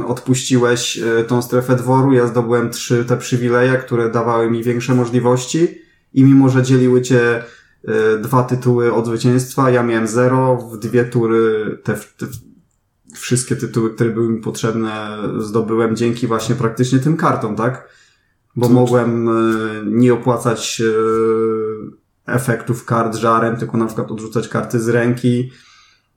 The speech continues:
Speaker 2: Znaczy, to, to,
Speaker 1: albo
Speaker 2: to
Speaker 1: dokładać
Speaker 2: tylko,
Speaker 1: jakieś dodatkowe
Speaker 2: to
Speaker 1: żetony.
Speaker 2: tylko jakby udowadnia, że właśnie, że, że efekt kuli śnieżnej jakby może nie występuje albo jest znikomy, skoro prowadziłem do zera, a ostatecznie przegrałem rozgrywkę.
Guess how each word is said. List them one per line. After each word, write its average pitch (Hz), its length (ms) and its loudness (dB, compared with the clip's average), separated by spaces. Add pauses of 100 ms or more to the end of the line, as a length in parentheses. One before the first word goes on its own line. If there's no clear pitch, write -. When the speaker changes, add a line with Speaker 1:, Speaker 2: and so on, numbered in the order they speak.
(220)
Speaker 2:
Znaczy, 107 220 -8
to, 120 100 0
to, 120 100 -2
Speaker 1:
albo 110 140 0
Speaker 2:
to 123 40 2
Speaker 1:
dokładać 117 400 0
Speaker 2:
tylko, - 140 -2
Speaker 1:
jakieś 113 160 2
dodatkowe 110 380 -2
Speaker 2:
to 110 80 -4
Speaker 1:
żetony. 120 320 4
Speaker 2:
tylko 131 160 4
jakby 110 360 2
udowadnia, 113 600 0
że 113 80 0
właśnie, 110 280 -2
że, 107 380 -4
że 104 120 -6
efekt 107 400 -6
kuli 113 220 -8
śnieżnej 110 420 -8
jakby 107 160 -8
może 104 360 -6
nie 110 140 -4
występuje 117 520 -4
albo 117 200 -2
jest 117 140 -4
znikomy, 135 420 0 (500)
skoro - 300 -4
prowadziłem 104 540 0
do 101 120 2
zera, 95 280 0
a 95 280 -2
ostatecznie 104 460 -4
przegrałem 95 460 -2
rozgrywkę. 113 500 0